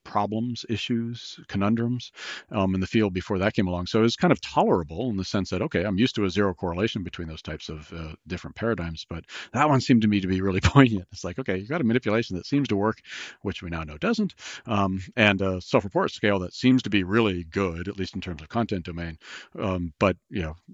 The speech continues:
a, a lot of people using it under the impression that it was somehow,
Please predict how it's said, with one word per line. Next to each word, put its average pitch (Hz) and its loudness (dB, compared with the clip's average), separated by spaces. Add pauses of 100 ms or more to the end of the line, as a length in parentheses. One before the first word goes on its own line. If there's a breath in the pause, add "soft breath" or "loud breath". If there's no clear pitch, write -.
(320)
a, 104 -6
a 101 -2
lot 101 6
of 101 0
people 98 0
using 104 2
it 95 0
under 98 0
the 90 -2
impression 87 -4
that 82 -6
it 87 -8
was 82 -10
somehow, 90 -4